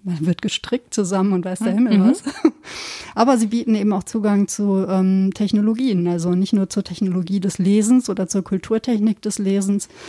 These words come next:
Speaker 1: sondern, ähm, gerade auch im ländlichen Raum gibt es immer mehr öffentliche Bibliotheken, die auch V-R-Brillen haben, die,
Speaker 2: Mhm.
Speaker 1: ähm, Roboter haben, wo man drei-, mit dem drei D-Drucker experimentieren kann, ähm,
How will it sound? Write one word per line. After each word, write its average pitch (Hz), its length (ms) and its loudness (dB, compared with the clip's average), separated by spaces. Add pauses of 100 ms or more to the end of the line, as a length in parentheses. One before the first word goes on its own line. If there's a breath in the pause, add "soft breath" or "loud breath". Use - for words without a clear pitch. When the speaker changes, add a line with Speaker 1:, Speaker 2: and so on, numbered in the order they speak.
(340 loud breath)
Speaker 1:
sondern, 196 580 4
ähm, 185 240 2
gerade 185 320 0
auch 170 100 -4
im 190 80 2
ländlichen 196 500 0
Raum 190 300 2
gibt 190 200 -6
es - 100 -4
immer 190 160 2
mehr 190 300 2
öffentliche 190 340 -2
Bibliotheken, 185 680 -2
die 180 140 -2
auch 175 180 -2
V-R-Brillen 202 920 2
haben, 196 480 2
die, 190 140 0
Speaker 2:
Mhm. 220 280 6
Speaker 1:
ähm, 180 320 4
Roboter 202 640 2
haben, 180 640 2
wo 180 60 0
man 175 200 2
drei-, 175 220 -2
mit - 100 -2
dem 175 120 -2
drei 190 180 -2
D-Drucker 202 720 0
experimentieren 190 920 0
kann, 185 540 2
ähm, 180 400 0